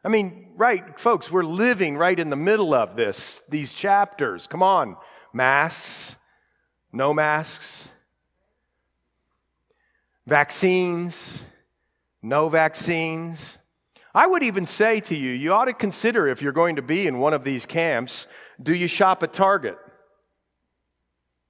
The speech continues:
You say, "What do I mean?" Well, I walked in there about three months ago in the summertime, and I saw these little baby shirts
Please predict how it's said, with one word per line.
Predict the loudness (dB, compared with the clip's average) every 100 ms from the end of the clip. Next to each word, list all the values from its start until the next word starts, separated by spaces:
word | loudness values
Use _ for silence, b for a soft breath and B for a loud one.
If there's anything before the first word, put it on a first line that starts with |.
| _ _ _ _ _ _ _
You | -14
say, | -6 -4
"What | -2
do | -2
I | -2
mean?" | -4 -8 -10 -16 _ _ _ _ _ _ _ _
Well, | -4 2
I |
walked | 4 4 2
in | 0
there | 2 2
about | 2 0 -4 -8
three | -6 0
months | 0 0 -2
ago | -4 -4 -4
in | -6
the | -8
summertime, | -4 -2 -2 -4 -6 -6 -6
and |
I | -8
saw | -4 -4
these | -4 -6 -6
little | -6 -6
baby | -4 -4 -2 -6 -8 -12 -16 _ _ _ _ _ _ _ _ _ _ _ _ _
shirts | -10 -4 -2 -4 -8 -14 -14